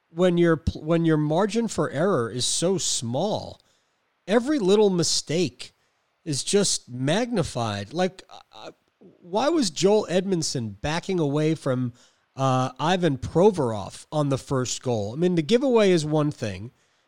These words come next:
Ned makes the stop, and then Edmondson is just staring at him, um,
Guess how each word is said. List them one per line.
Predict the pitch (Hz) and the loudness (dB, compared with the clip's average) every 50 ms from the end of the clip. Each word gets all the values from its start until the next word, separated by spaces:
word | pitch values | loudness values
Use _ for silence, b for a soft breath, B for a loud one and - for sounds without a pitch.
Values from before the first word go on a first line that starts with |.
| _ - | _ -6
Ned | 123 156 202 233 202 | 0 2 2 2 2
makes | 208 208 202 196 - - | 2 2 2 2 2 -2
the | - - 127 | -4 -4 -4
stop, | - - - 143 127 110 98 104 110 - - - _ _ _ _ _ _ _ _ _ - | -4 -4 -2 -4 -4 -4 -6 -8 -10 -14 -20 -20 _ _ _ _ _ _ _ _ _ -2
and | 185 185 180 | -2 2 6
then | 226 277 294 262 226 220 226 220 220 - _ _ _ _ _ _ _ _ | 6 6 6 6 4 2 -2 -6 -8 -12 _ _ _ _ _ _ _ _
Edmondson | - 220 277 349 349 320 233 - - 220 214 | -2 0 0 2 2 0 0 2 2 4 4
is | 214 180 | 4 2
just | - - 233 - - - - | 2 2 2 2 2 0 0
staring | - - - 220 247 311 370 403 - 147 113 | -2 -2 -2 0 2 2 2 2 2 0 0
at | 104 98 95 | -2 -2 -4
him, | 98 120 151 147 - _ _ _ _ _ _ _ _ _ - | -6 -8 -8 -8 -10 _ _ _ _ _ _ _ _ _ 0
um, | 170 175 175 175 175 170 170 175 175 - | 2 4 4 4 4 2 0 -2 -4 -6